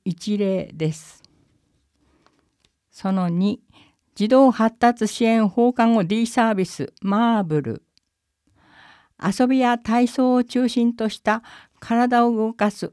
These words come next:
運動療育を通してお子さんの成長を支援しています。事業内容、対象、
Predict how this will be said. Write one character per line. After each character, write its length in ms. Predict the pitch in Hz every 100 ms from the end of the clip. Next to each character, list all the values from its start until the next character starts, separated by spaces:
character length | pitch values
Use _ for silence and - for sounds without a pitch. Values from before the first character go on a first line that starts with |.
| _ -
運 220 | 214 254
動 220 | 262 247 240 _ _ _ _ _ 185
療 260 | 233 247
育 360 | 226 202 - 180
を 100 | 170
通 300 | 175 233 208
し 120 | -
て 200 | 147 139 -
お 80 | 208
子 140 | 214
さ 180 | - 202
ん 80 | 180
の 100 | 175
成 300 | - 202 233
長 260 | 233 220
を 80 | 208
支 200 | 208 -
援 180 | 202 233
し 100 | -
て 140 | -
い 80 | 208
ま 160 | 190 180
す。 160 | - _ _ _ _ _ _ - _ _ -
事 140 | 180
業 220 | 196 196
内 360 | 185 185 180 160
容、 340 | 160 147 - -
対 280 | 170 175 175
象、 420 | - 180 170